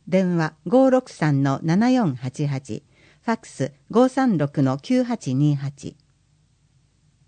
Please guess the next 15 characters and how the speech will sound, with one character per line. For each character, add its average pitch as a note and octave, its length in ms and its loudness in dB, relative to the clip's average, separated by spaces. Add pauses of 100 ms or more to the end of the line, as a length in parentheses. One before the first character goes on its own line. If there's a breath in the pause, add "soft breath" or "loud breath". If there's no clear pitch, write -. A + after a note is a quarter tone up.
(500)
ハ G#3 160 -4
ロ C#4 220 4
ー - 20 4
ワ C4+ 160 2
ー - 40 -6
ク - 120 -16
か D3 120 -2
ら C#3+ 120 0
の B2+ 160 -2
お B2 80 -4
知 C#3+ 160 -6
ら B2+ 100 -6
せ。 - 260 -12 (760)
内 G3+ 260 -2
容、 D3 420 -2